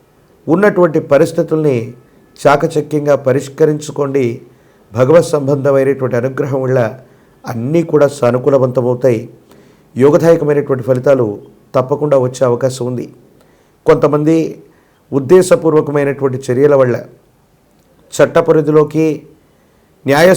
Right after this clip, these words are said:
సంబంధమైనటువంటి వ్యవస్థల పరిధిలోకి మిమ్మల్ని తీసుకొచ్చేటువంటి ప్రయత్నం చేస్తారు. ఉద్దేశపూర్వకమైనటువంటి చర్యల వల్ల, కవ్వింపు చర్యల వల్ల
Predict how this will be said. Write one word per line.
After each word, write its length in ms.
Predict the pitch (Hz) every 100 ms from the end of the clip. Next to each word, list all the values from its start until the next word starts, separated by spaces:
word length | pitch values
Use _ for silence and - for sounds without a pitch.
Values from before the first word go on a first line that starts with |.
| 170
సంబంధమైనటువంటి 800 | 160 151 151 147 143 135 131 113
వ్యవస్థల 400 | 127 156 160 160 151
పరిధిలోకి 580 | 131 135 147 131 135 120 127 - _ _ _ _ -
మిమ్మల్ని 280 | 135 139 135 139
తీసుకొచ్చేటువంటి 680 | 156 - 156 160 151 147 139
ప్రయత్నం 400 | 127 135 139 160 151
చేస్తారు. 460 | 151 147 151 147 143 113 - - _ _ _ _ _ _ 135
ఉద్దేశపూర్వకమైనటువంటి 1200 | 139 190 190 190 175 165 170 165 160 156 147 147 143 139
చర్యల 280 | 135 160 151
వల్ల, 160 | 147 147 143 139 - _ _ _ _ _
కవ్వింపు 420 | 151 156 196 185 180
చర్యల 260 | 156 165 160 151
వల్ల 160 | 147